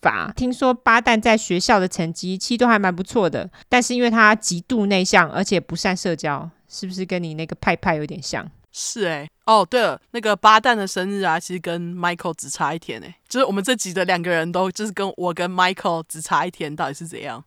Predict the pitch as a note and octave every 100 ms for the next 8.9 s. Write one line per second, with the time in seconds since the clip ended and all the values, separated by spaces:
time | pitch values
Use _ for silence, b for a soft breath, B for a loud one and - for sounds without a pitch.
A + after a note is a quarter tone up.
0 | _ - F4 D4+ C#4+ C#4 C#4 - G3+ -
1 | C#4 G3+ E3+ - - G#3+ G3 F#3 B B
2 | B A3+ F#3+ F3 F3 - E3 - F#3 D#3+
3 | F#3 G#3 - B B B F#4+ - - B3+
4 | C4+ - A3 B3+ A#3 G3+ F3+ F#3+ - G#3+
5 | G#3+ G#3+ - C#4+ C#4 - F#3 C#4 C#4+ A#3
6 | F#3 F3+ A#3+ D4 A#3 G#3 - A3 A#3 A3+
7 | A3+ G#3+ - F#3 G3+ F3 - G3 G#3+ G#3
8 | G3+ G3+ F3 G3 G3 D3+ E3+ E3+ D#3+